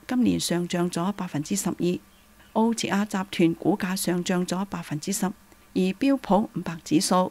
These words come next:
今年累計下跌咗百分之十七，最近喺熊市區域嘅邊緣徘徊。之前派息股嘅表現並唔總係亮眼，近年嚟，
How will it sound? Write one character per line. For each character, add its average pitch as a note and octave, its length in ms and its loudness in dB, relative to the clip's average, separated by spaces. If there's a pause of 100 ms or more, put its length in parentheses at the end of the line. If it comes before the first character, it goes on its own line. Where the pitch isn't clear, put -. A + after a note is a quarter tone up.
今 B3+ 100 2
年 F3 260 4
累 F3 160 4
計 F3+ 260 0
下 E3+ 180 -4
跌 F3+ 160 -6
咗 F3 200 0
百 F#3 160 -8
分 D#3+ 140 -4
之 F#3 140 -4
十 - 120 -4 (100)
七， G3 120 -2 (680)
最 A3 120 2
近 F#3+ 200 0
喺 A3 260 2
熊 E3 180 0
市 F3 180 0
區 B3 220 -2
域 A#3+ 200 2
嘅 F#3 300 -2
邊 A#3 220 2
緣 D#3 160 2
徘 D#3+ 240 0
徊。 F3 220 0 (640)
之 C#4 180 2
前 F3+ 300 4
派 - 180 -2
息 B3+ 140 0
股 F#3 200 -2
嘅 G3 120 0
表 G3+ 240 2
現 F#3+ 320 2
並 F3 260 2
唔 D3+ 40 0
總 E3+ 220 0
係 E3+ 200 2
亮 D#3+ 260 4
眼， D#3+ 240 2 (480)
近 F#3+ 220 2
年 F3+ 160 2
嚟， F3+ 240 4